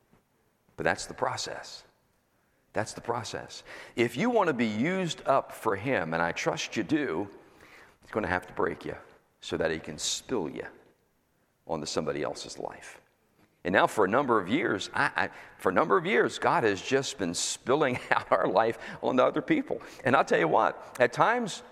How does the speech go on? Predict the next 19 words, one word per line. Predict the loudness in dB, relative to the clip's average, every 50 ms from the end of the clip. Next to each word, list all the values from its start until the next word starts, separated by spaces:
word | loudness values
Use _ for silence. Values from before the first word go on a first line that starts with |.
| -16 -6 -4
it | -2 -2
stinks. | -2 0 0 0 -2 -2 -4 -8 -12 -12 -14 -16 -20 _ _ _ _ -20 _ _ _ _ _ -20 _ _ -20 -20 -20 -20 -20 -20 -20 -20 -20 -20 -20 -20 -20 -20 -20 -20 -20 -20 -20 -20 _ -20 -20 -20 -20 _ _ -8 0
'Cause | 0 0 2
sometimes | 2 0 4 4 4 4 6 4
you | 2
say, | 2 4 4
"Well, | 4 4 2
what | 4 4 4
about | 6 6 6 6 8
me?" | 8 8 8 8 6 2 -4 -10 -14 -16 -18 -20 -20 -16 -6 -2
And | -2
then | -2
somebody | 0 2 2 2 2 0
comes | 0 0 0 0 0 -4
and | -6 -4
spills | -4 -4 -2 -2 -4 -6 -8 -10 -14 -18 -20 -12 -2 2 4 4 4 4 2 2
out | 2 2 0
on | -2 -4 -4 -4 -2
you. | -2 -2 -2 -2 -4 -10